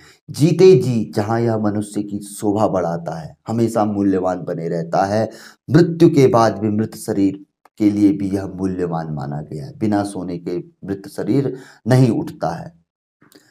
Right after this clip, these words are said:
तो मृत्यु के बाद भी सोने का महत्व माना गया है। तो जब भी घर में सोना लेके आए, तो अवश्य ही घी का दीपक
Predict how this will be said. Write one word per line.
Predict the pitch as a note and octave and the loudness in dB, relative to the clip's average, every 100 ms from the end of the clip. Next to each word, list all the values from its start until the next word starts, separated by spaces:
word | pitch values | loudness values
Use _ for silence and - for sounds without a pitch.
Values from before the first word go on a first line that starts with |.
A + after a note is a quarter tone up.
| _ - | _ -6
तो | G2 - - - | -6 -6 -10 -2
मृत्यु | C3+ C#3+ - C3+ | 0 0 0 0
के | G#2+ | 0
बाद | G2 G#2 G#2 E2 | 0 0 -2 -4
भी | - | -12
सोने | - - F#2 F2 | -14 -10 -8 -8
का | E2+ E2 C2 - _ - | -8 -8 -8 -12 _ -12
महत्व | G3 F#3+ F#3 D#3+ | -10 -8 -10 -12
माना | D#3+ - | -10 -10
गया | - - C#3 | -12 -14 -16
है। | D#3 _ _ _ _ | -18 _ _ _ _
तो | - | -8
जब | G2+ D#3 - | 2 2 4
भी | D3 | 2
घर | C#3+ B2 A#2 | 2 0 -2
में | A#2 | -6
सोना | - A2 F#2+ | -6 -6 -4
लेके | F#2+ E2 E2+ | -4 -4 -4
आए, | D#2+ E2+ - _ _ _ | -6 -8 -16 _ _ _
तो | - | -8
अवश्य | - B2 C3 B2+ A#2 | 2 4 4 0 -4
ही | F#2 F#2+ | -4 -6
घी | - G2 | -6 -8
का | - F#2 | -2 -2
दीपक | E2+ F#2+ F#2+ G2 F#2+ | -2 -6 -4 -4 -6